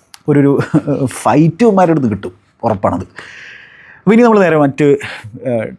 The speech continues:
ചില ട്രാൻസ്ഫർ സോണിലേക്ക് വന്നു കഴിഞ്ഞാൽ നിക്കോ വില്യംസിൻ്റെ കാര്യത്തിൽ പുതിയ അപ്ഡേറ്റുകൾ നമുക്ക് കിട്ടുന്നുണ്ട്. ഇപ്പോൾ ബയേൺ മ്യൂണിക്ക്,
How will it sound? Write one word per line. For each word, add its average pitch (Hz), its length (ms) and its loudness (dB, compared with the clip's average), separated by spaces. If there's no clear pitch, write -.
ചില 135 120 0
ട്രാൻസ്ഫർ 156 440 0
സോണിലേക്ക് 135 360 0
വന്നു 117 160 0
കഴിഞ്ഞാൽ 113 240 0
നിക്കോ 151 320 2
വില്യംസിൻ്റെ 151 420 -2
കാര്യത്തിൽ 117 460 -2
പുതിയ 127 180 4
അപ്ഡേറ്റുകൾ 123 380 2
നമുക്ക് 117 240 -2
കിട്ടുന്നുണ്ട്. 104 340 -4
ഇപ്പോൾ 104 140 -2
ബയേൺ 117 180 2
മ്യൂണിക്ക്, 127 240 0